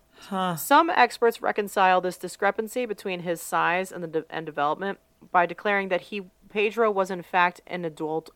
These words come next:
Speaker 2: dwarf, which I, okay,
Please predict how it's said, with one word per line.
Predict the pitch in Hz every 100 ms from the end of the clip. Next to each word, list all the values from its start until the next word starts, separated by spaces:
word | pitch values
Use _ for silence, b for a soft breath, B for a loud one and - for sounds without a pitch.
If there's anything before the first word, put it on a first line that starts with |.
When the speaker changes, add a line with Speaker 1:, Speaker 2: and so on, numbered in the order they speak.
| _
Speaker 2:
dwarf, | - 143 139 156 277 - - _ _ _ _ _ _
which | - 143 -
I, | 156 156 - _ _ _ _ _ _ _ _ -
okay, | - 147 160